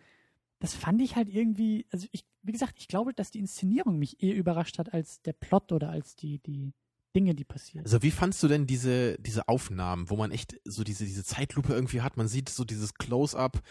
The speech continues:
Speaker 1: von dem Gesicht des Jungen, wie er so, so böse, wahnsinnig guckt. Also ich fand es halt echt irgendwie so creepy und halt irgendwie auch cheesy.
Speaker 2: Das meine ich mit Gesch-, mit Geschmacksfrage. Ähm,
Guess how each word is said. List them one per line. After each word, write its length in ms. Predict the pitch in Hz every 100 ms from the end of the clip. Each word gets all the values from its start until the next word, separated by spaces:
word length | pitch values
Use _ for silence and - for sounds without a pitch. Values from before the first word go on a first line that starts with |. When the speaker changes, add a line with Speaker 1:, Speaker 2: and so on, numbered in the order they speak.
| -
Speaker 1:
von 260 | - - 123
dem 280 | 117 113 107
Gesicht 340 | 98 131 -
des 140 | 113 95
Jungen, 380 | 117 143 139 117
wie 80 |
er 120 | 120 120
so, 340 | 110 113 107
so 100 | 110
böse, 540 | 104 117 131 127 120 98
wahnsinnig 500 | 95 131 120 117 -
guckt. 320 | 165 - - - - -
Also 140 | 117 110
ich 160 | -
fand 160 | - 151
es 120 | 143
halt 140 | 123 -
echt 180 | 135 -
irgendwie 240 | 143 127
so 220 | 120 127
creepy 720 | - - - 165 - 170 165
und 200 | 139 139
halt 140 | 151 131
irgendwie 280 | 131 143 131
auch 120 | -
cheesy. 640 | - 180 247 87 82 92 - _ _ _ _ 170
Speaker 2:
Das 240 | 196 -
meine 160 | 214 208
ich 100 | 196
mit 160 | -
Gesch-, 200 | 190 165 - _ _ _ _
mit 260 | 202 196 _
Geschmacksfrage. 880 | 170 - 202 - - 143 143 151 202
Ähm, 300 | 160 156 160